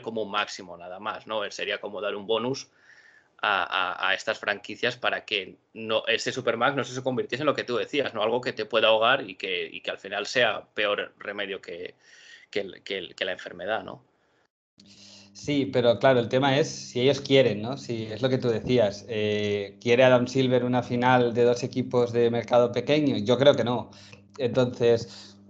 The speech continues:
Speaker 2: bueno, que de tanto en tanto salga un equipo de mercado pequeño que, que pueda aspirar a unas finales o algo así, pues está bien, pero no creo tampoco que lo quieran mantener ahí, con lo cual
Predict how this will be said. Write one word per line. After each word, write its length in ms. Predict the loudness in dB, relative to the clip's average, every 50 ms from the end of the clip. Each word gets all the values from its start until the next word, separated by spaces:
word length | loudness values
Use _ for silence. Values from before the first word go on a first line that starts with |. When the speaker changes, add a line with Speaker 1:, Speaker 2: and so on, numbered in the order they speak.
| -20 -20 -20 -20 -20 -20 -14 -8 0
Speaker 2:
bueno, 340 | 4 6 6 6 6 2 2
que 80 | 2
de 100 | 2 2
tanto 240 | 4 4 2 2 2
en 100 | 0 4
tanto 300 | 4 4 4 4 2 -4
salga 280 | -2 0 0 0 2 0
un 80 | -2
equipo 460 | -2 -4 -4 -6 -6 -2 0 0 0 2
de 200 | 0 0 0 0
mercado 480 | 0 0 2 4 4 4 4 2 -2
pequeño 540 | -6 -6 -4 -2 -2 -2 0 2 0 0 0
que, 340 | -2 -4 -4 -2 -2 -2 -2
que 140 | -4 -6 -6
pueda 560 | -6 -2 2 6 6 8 8 8 8 6 4
aspirar 420 | 0 -2 -6 -2 2 4 6 6
a 60 | 6
unas 220 | 6 4 2 0 0
finales 380 | 2 4 4 4 4 2 0
o 40 | 0
algo 120 | 0 -2 -2
así, 220 | -2 -2 -4 -6
pues 220 | -6 -6 -10 -10
está 220 | -12 -8 -4 -2 0
bien, 340 | 2 2 2 2 0 -2 -10 -14 -20 -20 -20 -20 _
pero 200 | -6 -4 -2 -2
no 240 | -2 -2 -2 -2 0
creo 220 | 2 4 4 4 6
tampoco 360 | 4 2 2 2 0 0 0
que 100 | 0 0
lo 120 | 0 0 -2
quieran 540 | -2 0 4 4 4 4 2 0 -2 -2
mantener 440 | -4 -4 -4 -4 -6 -6 -4 -2 -2
ahí, 300 | 0 0 0 0 -2 -4
con 140 | -8 -10 -10
lo 120 | -12 -10
cual 320 | -4 0 0 2 2 0